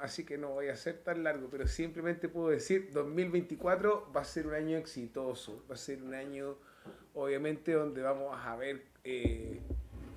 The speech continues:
vamos a ver en realidad cosas que conversábamos siglos atrás. Eh,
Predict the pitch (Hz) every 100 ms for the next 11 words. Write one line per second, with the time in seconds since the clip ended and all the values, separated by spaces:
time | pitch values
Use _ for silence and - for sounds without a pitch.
0 | - - - - _ _ 139 143 127 131
1 | 143 131 131 127 127 131 139 135 143 135
2 | 143 - 131 123 117 123 120 120 - 135
3 | 135 131 127 - 151 139 139 123 127 139
4 | 147 139 - - - - - _ - 110
5 | 113 98 90 87